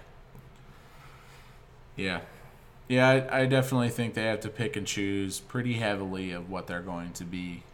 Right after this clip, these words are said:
uh, involving in Magic the Gathering. I'm interested to see what they are, obviously. You know, yeah, I am curious.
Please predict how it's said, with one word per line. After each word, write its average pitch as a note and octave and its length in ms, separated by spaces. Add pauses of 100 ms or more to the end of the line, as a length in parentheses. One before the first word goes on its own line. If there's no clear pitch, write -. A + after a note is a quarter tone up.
(580)
uh, F#2 320
involving G2 720
in F#2+ 260
Magic F2+ 420
the - 60
Gathering. F2+ 540
I'm A2+ 460
interested D#3 540
to D#3 60
see F3 200
what E3+ 160
they C3+ 120
are, E3+ 340 (220)
obviously. D#3 500
You C#3 120
know, G#2+ 200
yeah, G2 240
I G2 180
am A#2+ 300
curious. C3 560